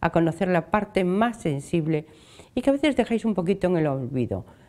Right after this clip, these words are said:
Momentos que harán renacer en vosotros sentimientos, aunque los tengáis muy escondidos, y será como una gran fuerza interior que os haga luchar para ser más felices. Puede decirse que hará renacer a alguien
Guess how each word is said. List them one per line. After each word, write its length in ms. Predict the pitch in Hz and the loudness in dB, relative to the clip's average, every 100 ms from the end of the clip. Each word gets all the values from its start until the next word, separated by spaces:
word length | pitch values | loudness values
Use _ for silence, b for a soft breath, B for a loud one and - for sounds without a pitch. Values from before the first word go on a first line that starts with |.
| B - | B 0
Momentos 540 | 170 170 180 185 208 | 2 4 2 -2 -4
que 100 | - | -2
harán 220 | 165 170 | 0 0
renacer 440 | 170 170 160 - 170 | 0 -2 -2 0 0
en 80 | 175 | 0
vosotros 380 | 156 170 175 | -2 -4 -4
sentimientos, 720 | 190 170 170 165 170 175 196 - B B - | -2 0 0 2 2 0 -4 -6 B B -8
aunque 180 | 226 240 | -2 0
los 160 | 208 | 0
tengáis 300 | 220 220 208 | 0 0 2
muy 240 | 220 226 220 | 2 2 2
escondidos, 760 | 220 196 190 180 170 170 - - _ | 0 -2 0 0 2 0 -2 -20 _
y 80 | 190 | -6
será 260 | - 190 190 | 0 -2 0
como 180 | 196 | 0
una 160 | 190 180 | 2 2
gran 240 | 165 170 | 2 0
fuerza 360 | 147 - 147 160 | -2 -4 -2 -2
interior 420 | 156 131 147 147 B B B - | -2 0 0 -2 B B B -6
que 100 | 160 | -4
os 140 | 143 | -2
haga 180 | 185 170 | 0 0
luchar 440 | 165 143 - 165 - | 0 -2 -4 -4 -2
para 200 | 135 127 | -4 -2
ser 220 | 151 147 | -4 -2
más 200 | 143 - | -4 -4
felices. 580 | - 110 101 - 110 - B B B | -4 -4 -4 -8 -14 -14 B B B
Puede 140 | 196 180 | 4 4
decirse 440 | 190 180 - 185 | 2 -4 -4 -4
que 80 | 160 | 0
hará 340 | 156 170 165 - | 2 2 0 -6
renacer 600 | 160 139 135 - 165 151 | -6 -2 -4 -4 -2 0
a 120 | 156 | 0
alguien 300 | 170 165 | 0 0